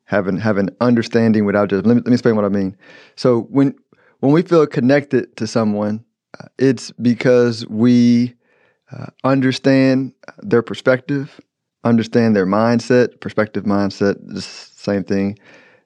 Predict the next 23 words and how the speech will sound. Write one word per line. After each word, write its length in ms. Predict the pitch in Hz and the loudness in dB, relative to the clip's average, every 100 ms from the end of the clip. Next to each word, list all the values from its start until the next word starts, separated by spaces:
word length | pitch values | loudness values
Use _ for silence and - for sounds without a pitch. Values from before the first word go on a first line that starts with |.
| - | -14
Uh, 200 | 52 53 - _ _ _ | -10 -10 -14 _ _ _
and 600 | - 139 151 135 123 117 - | -2 2 4 4 2 -2 -2
they 160 | 120 | -2
feel 340 | 117 - 143 131 | -2 2 2 4
our 200 | 117 113 | 2 0
understanding, 880 | 120 117 110 - 117 104 95 110 120 - | 0 0 -2 -2 0 0 -2 -6 -8 -2
right? 240 | 110 - | -2 0
We, 220 | 113 117 | 0 0
we 120 | 110 | 2
understand 300 | 135 139 139 | 2 2 2
their 60 | 131 | 0
perspective. 440 | 113 - 123 110 - | 0 -2 -2 -2 0
And 160 | 123 | 2
the 80 | 110 | 2
key 220 | 110 151 | 2 0
thing 320 | 135 156 156 127 | 2 2 4 2
is 200 | 110 - _ _ _ _ _ | 0 -6 _ _ _ _ _
understand 460 | 139 135 123 139 123 | -2 0 0 2 2
their 80 | 123 | 2
perspective 760 | 120 110 - 117 - 110 104 _ _ - | 0 -4 -2 -2 -2 -4 -6 _ _ -6
without 480 | 107 127 117 110 | 0 2 2 0
judgment. 540 | 95 117 123 95 90 - _ _ _ _ _ _ - _ _ | 0 0 0 -2 -10 -12 _ _ _ _ _ _ -20 _ _
Um, 500 | - 95 95 92 50 | -2 0 0 -2 -4